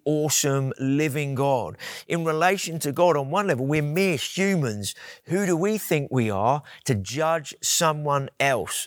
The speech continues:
and to put someone else down or say, "We're right and you are wrong"? He says here, "So when you, a mere human being, pass judgment on them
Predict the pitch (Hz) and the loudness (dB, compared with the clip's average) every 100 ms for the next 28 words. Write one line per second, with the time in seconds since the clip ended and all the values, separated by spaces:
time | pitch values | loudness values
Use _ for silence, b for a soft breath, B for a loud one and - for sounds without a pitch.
0 | - 127 127 - - - 143 135 151 156 | -2 -2 2 4 4 2 -2 2 2 2
1 | 123 120 - 139 120 131 180 156 147 170 | 0 0 2 2 2 0 0 0 0 2
2 | 143 151 B B B - 135 135 151 143 | 0 -2 B B B -2 0 0 0 2
3 | 135 131 - 113 117 127 120 92 - B | 2 0 -4 -6 0 2 2 -2 -10 B
4 | B B B B - 139 143 160 147 - | B B B B -6 -2 2 2 2 0
5 | 156 123 - - 147 175 180 170 151 135 | 0 0 -2 -4 0 0 0 2 2 0
6 | 156 175 - 180 170 139 139 117 113 147 | 0 -2 0 0 0 2 0 0 -2 2
7 | 143 - - 175 151 147 117 165 185 147 | 2 0 2 2 2 -4 0 2 4 2
8 | 101 101 127 | 0 -2 -4